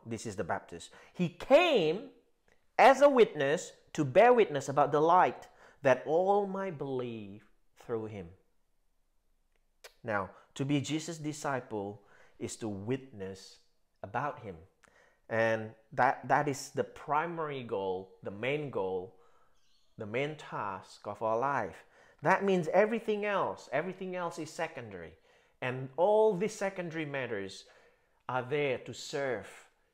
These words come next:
the main purpose, the main goal. And this requires great humility, doesn't it? To live in this way requires great humility.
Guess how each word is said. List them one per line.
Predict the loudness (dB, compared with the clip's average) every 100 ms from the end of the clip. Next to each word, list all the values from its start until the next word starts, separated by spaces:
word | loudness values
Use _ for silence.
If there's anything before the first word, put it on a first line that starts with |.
| -20
the | -18
main | -12 -10 -10 -14 _ _ -14
purpose, | -12 -12 -12 -16 -16 -20 -20 _ _ _ _ _ _ -10
the |
main | -8 -4 -4 -6 -12 _ _ -12
goal. | -4 -2 -2 -8 _ -20 -20 _
And | -8 -6 -6
this | -4 -4 -4 -6 -10 -14 -18 _ _ _ _ -8
requires | -6 -6 -4 -2 0 0 -2 -6 -16 -20 _ -14
great | -6 -4 -4
humility, | -6 -6 -2 -2 -4 -10 -14 -14 _ _ -8
doesn't | -6 -6 -10
it? | -16 -18 _ _ _ _ _ _ _ _ _ _ _ _
To | -2
live | 2 4 4 4
in | 4
this | 4 4
way | 0 0 0 0
requires | -4 -6 -2 0 0 -2
great | -4 -6 -4
humility. | -8 -2 2 2 0 -2 -6